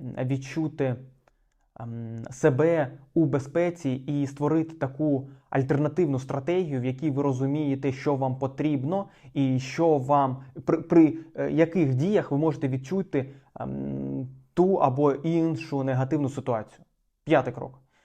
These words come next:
Діліться спогадами. Дуже важливо для відновлення пам'яті свідомо згадувати та розповідати про травматичні події та свої переживання у безпечній атмосфері з людьми, яким ви довіряєте. Спробуйте ділитись своєю історією.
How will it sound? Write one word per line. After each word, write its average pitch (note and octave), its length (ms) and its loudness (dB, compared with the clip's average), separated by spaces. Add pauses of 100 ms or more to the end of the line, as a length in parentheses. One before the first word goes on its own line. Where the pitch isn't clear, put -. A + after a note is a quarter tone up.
(120)
Діліться D#3 340 0
спогадами. A#2+ 500 -4 (120)
Дуже D#3 280 0
важливо D3+ 420 0
для C#3+ 200 -2
відновлення C3+ 600 -2
пам'яті D#3 800 -4
свідомо C#3+ 640 -2
згадувати C3+ 580 -2
та C#3 300 -4 (160)
розповідати C3+ 680 0
про C3+ 140 -2
травматичні C3 480 -4
події C3+ 540 -4 (260)
та D#3 160 2
свої C#3+ 220 0
переживання B2+ 680 -2 (240)
у F#3+ 100 4
безпечній C3+ 600 0
атмосфері G#3+ 500 -2 (200)
з C3 80 0
людьми, C#3+ 340 2
яким C#3 380 -4
ви C3+ 160 -2
довіряєте. B2 800 -2
Спробуйте D3 580 0
ділитись C#3 680 -2
своєю D3 460 -2
історією. A#2 680 -8